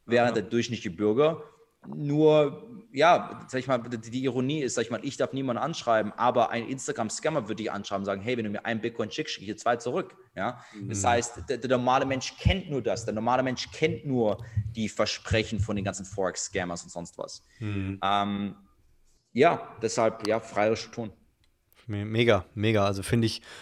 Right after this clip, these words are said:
Speaker 2: du hast es auf ein ganz neues Niveau gebracht. Ich habe ein ganz neues Bild auch von dieser ganzen Entwicklung. Finde ich, äh, finde ich echt super,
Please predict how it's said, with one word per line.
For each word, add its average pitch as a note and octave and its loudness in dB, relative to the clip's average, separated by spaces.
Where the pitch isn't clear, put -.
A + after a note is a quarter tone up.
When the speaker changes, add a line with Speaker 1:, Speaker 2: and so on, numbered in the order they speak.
Speaker 2:
du A#2+ 2
hast A2+ 6
es A#2 -2
auf A#2 6
ein A2 -2
ganz A#2 2
neues A2+ 2
Niveau A2 0
gebracht. A#2+ 2
Ich - -6
habe G#2 -2
ein G#2 0
ganz G2+ 0
neues G#2+ 2
Bild A2 0
auch G#2 4
von - -2
dieser G2 2
ganzen F#2+ 0
Entwicklung. G2+ 0
Finde G2 -4
ich, - -8
äh, G#2 -6
finde G#2 -6
ich - -12
echt - -6
super, A2 0